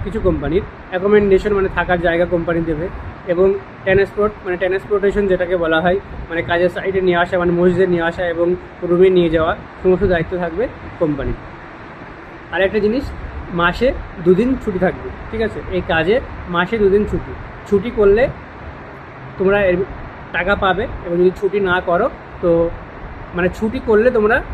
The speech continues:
টাকা পাবে না, মানে যে দুদিনের টাকা হয় সেই দুদিনের টাকা কেটে যাবে। তাহলে তোমার নশো টাকা স্যালারি, এবার যদি তুমি যদি ছুটি করো ওই নশো টাকাই পাবে, আর যদি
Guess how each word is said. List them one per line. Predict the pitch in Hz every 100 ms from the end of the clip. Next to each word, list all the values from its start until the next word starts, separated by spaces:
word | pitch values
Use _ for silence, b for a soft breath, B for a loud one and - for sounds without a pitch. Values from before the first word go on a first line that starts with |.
| - -
টাকা | 185 202
পাবে | 190 180
না, | 160 117 - -
মানে | 160 160
যে | 170
দুদিনের | 175 190 208 208 - -
টাকা | 180 170
হয় | 180 196 208
সেই | 190
দুদিনের | 180 190
টাকা | 185 190
কেটে | 214 196 165
যাবে। | 131 - - - - -
তাহলে | 180
তোমার | 208
নশো | 202 190 233
টাকা | 226
স্যালারি, | 233 202 170 120 - - -
এবার | 180
যদি | 185
তুমি | 196 214
যদি | 214
ছুটি | 220 202
করো | 220 185 185 - 180
ওই | 180
নশো | 185 214
টাকাই | 220 240
পাবে, | 214 151 131
আর | 160
যদি | 170